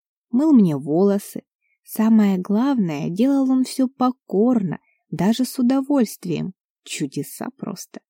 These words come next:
Естественно, мне пришлось беспокоиться о его здоровье и делать массаж простаты.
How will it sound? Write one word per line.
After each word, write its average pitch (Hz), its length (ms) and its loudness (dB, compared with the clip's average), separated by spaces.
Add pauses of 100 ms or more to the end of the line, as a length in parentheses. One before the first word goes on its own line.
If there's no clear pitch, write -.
(560)
Естественно, 196 720 0
мне 185 200 0
пришлось 190 500 -2
беспокоиться 185 840 -2
о 175 100 -6
его 165 240 -2
здоровье 160 580 -2 (160)
и 151 120 -6
делать 190 340 2
массаж 160 420 -8
простаты. - 640 -10